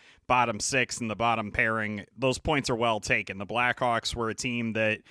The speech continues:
we kinda had questions about their depth coming into the season, what kinda, uh,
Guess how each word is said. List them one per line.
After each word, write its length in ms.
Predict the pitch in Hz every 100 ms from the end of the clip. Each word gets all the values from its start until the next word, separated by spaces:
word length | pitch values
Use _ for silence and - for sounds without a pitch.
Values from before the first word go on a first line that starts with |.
| - -
we 100 | 127
kinda 240 | 147 135 127
had 160 | 101
questions 560 | - 131 - 139 120 110
about 280 | 110 110 -
their 140 | 101
depth 360 | 92 120 - -
coming 280 | 113 104
into 160 | 104 98
the 140 | 87
season, 680 | - - 120 110 110 107 104
what 200 | 104 104
kinda, 760 | - 113 110 107 107 104 101 101 - - _
uh, 360 | - 101 98